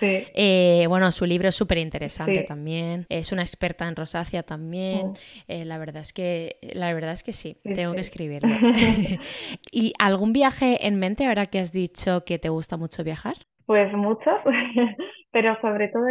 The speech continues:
Speaker 1: yo creo que así si pudiera a medio plazo, no, a corto plazo no lo veo, pero a medio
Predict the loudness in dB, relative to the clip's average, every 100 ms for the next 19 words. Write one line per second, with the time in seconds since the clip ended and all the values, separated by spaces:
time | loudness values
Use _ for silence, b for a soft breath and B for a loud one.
0 | 0 -2 -2 0 0 -2 -2 -2 -4 -4
1 | -4 -2 -6 -4 -2 0 2 2 2 -2
2 | -6 -2 0 2 2 0 0 0 0 -4
3 | -4 -4 0 2 2 0 -2 -2 -4 -4
4 | -2 0 2 2 2 -4 -4 -6 -4